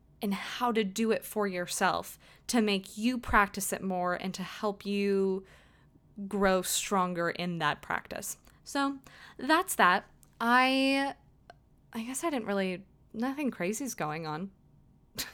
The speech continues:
in my life. <laughs> I just realized I didn't really do any catch up this week, but I don't think there's really any catching up that's needed to be done.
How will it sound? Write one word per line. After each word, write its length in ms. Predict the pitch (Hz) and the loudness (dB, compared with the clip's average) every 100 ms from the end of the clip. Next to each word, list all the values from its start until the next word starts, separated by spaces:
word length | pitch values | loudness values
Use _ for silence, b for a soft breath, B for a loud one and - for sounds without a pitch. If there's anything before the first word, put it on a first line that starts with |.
| 247 | 0
in 120 | 202 | 2
my 160 | 170 277 | 2 2
life. 320 | 151 170 - | 2 0 4
<laughs> 40 | |
I 160 | 330 285 | 6 6
just 220 | 254 277 | 4 4
realized 480 | 226 202 226 226 - | 4 6 6 4 4
I 80 | 214 | 4
didn't 220 | 196 196 | 4 0
really 280 | 180 175 160 | -2 -2 -2
do 380 | 165 190 196 185 | -4 -4 0 0
any 180 | 175 | 0
catch 300 | 147 185 208 | 0 2 2
up 120 | 156 - | 0 -4
this 180 | 151 | -6
week, 240 | 151 170 - | -4 -4 0
but 220 | 160 147 B B B B | 0 0 B B B B
I 80 | - | 2
don't 180 | 185 240 | 4 4
think 160 | 277 247 | 4 4
there's 180 | 247 | 2
really 240 | 220 262 262 | 4 4 6
any 240 | 262 226 196 | 4 2 0
catching 360 | - 254 262 269 | 4 6 6 2
up 100 | 285 - | 0 -4
that's 380 | 262 262 - 226 | -6 -4 -6 0
needed 400 | 240 254 269 277 | 2 2 0 2
to 80 | |
be 80 | 302 | 6
done. 240 | 339 370 | 6 6